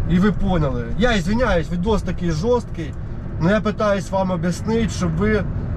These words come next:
не, не жахнулись в забор.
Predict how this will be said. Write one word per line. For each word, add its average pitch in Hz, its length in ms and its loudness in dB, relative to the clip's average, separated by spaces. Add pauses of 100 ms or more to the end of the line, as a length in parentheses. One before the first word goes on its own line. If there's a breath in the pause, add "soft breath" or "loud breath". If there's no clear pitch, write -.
(560)
не, 196 460 2 (240)
не 196 120 4
жахнулись 196 640 0
в - 60 -2
забор. 170 440 2